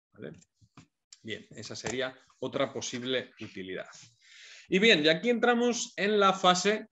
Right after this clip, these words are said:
en la cual hemos visto qué cosas se pueden hacer o qué cosas se suelen hacer que hacen las personas, pues incrustar la información en su página web,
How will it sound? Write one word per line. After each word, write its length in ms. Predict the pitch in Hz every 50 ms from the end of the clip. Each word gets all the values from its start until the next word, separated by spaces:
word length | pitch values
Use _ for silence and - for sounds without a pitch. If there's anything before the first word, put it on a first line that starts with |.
| _ -
en 120 | 165 160
la 200 | 151 151 151 139
cual 240 | 147 180 185 175 156
hemos 280 | 156 156 156 143 131 143
visto 440 | 180 202 190 - - 123 104 - -
qué 140 | 156 160 160
cosas 320 | 196 196 185 185 139 127
se 120 | - 123 110
pueden 300 | - - 147 156 160 151
hacer 440 | 143 - - 202 208 185 143 - -
o 180 | 117 113 - -
qué 180 | - 143 143
cosas 260 | 143 156 143 143 135
se 100 | - 135
suelen 720 | 120 - - 151 151 151 156 151 147 147 147 147 147 139 -
hacer 400 | 131 135 - - 156 151 139 -
que 80 | 135
hacen 260 | 135 131 131 - 139 131
las 120 | 117 -
personas, 460 | - 127 123 - 208 220 196 143 - -
pues 180 | 117 - -
incrustar 480 | 113 117 - 110 107 - - 135 135 135
la 80 | 131
información 480 | 127 120 - 127 120 113 117 - 127 123
en 60 | 117
su 140 | 113 117 113
página 300 | - 113 - - 110 104
web, 380 | 117 151 190 208 214 202 -